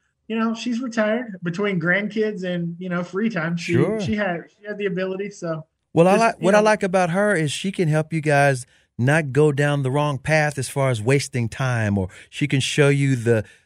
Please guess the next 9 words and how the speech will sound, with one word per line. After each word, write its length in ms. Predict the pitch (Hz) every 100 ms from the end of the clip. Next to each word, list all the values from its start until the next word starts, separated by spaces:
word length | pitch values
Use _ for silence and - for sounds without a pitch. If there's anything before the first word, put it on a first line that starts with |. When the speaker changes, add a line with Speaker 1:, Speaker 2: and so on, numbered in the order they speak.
| _
Speaker 2:
the 100 | 117
ways. 380 | 113 143 156 139 104 -
She's 240 | - 214 240
almost 260 | 269 233
like 140 | 175 151
a 60 |
human 320 | 117 160 147 117
cheat 260 | - 107
code. 300 | - 76 -